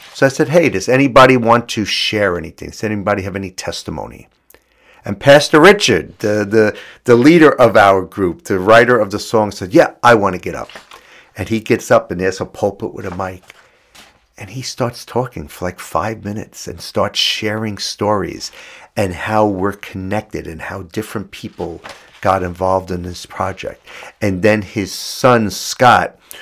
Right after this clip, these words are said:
who recorded, pre-recorded all the music, played all the instruments, went over. There was a little acoustic piano. He just gravitated and just started playing music. We,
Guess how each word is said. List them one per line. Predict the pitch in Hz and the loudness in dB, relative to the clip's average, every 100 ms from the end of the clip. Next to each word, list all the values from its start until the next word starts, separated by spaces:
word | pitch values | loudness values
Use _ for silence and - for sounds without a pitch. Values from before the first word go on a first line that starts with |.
| - - | -20 -20
who | - 110 | -2 0
recorded, | 104 101 - - 127 113 92 - | 0 -4 -6 4 6 6 2 -2
pre-recorded | 131 123 123 - 110 101 98 | -2 0 -2 2 2 4 0
all | - 113 120 | 2 4 4
the | 120 | 2
music, | 104 107 101 - _ | -2 -4 -4 -10 _
played | - 98 98 - | -12 -10 -10 -6
all | 110 117 | -2 -2
the | 110 - | -2 -10
instruments, | - 90 - 78 85 - - _ _ _ _ _ - | -10 -10 -12 -14 -16 -18 -20 _ _ _ _ _ -2
went | 104 107 | 2 4
over. | 107 92 | 4 0
There | 85 90 | -4 -8
was | - | -8
a | 98 | -4
little | 98 101 | -4 -4
acoustic | - 107 - - | -6 -10 -10 -20
piano. | - 101 95 90 | -12 -10 -8 -10
He | 95 | -12
just | 90 98 - | -12 -14 -10
gravitated | 98 98 95 - 87 85 85 | -6 -6 -6 -12 -14 -14 -14
and | 90 | -14
just | 92 | -14
started | - 101 92 | -8 -6 -6
playing | - 92 90 | -8 -10 -10
music. | 90 - - | -14 -16 -12
We, | 98 | -12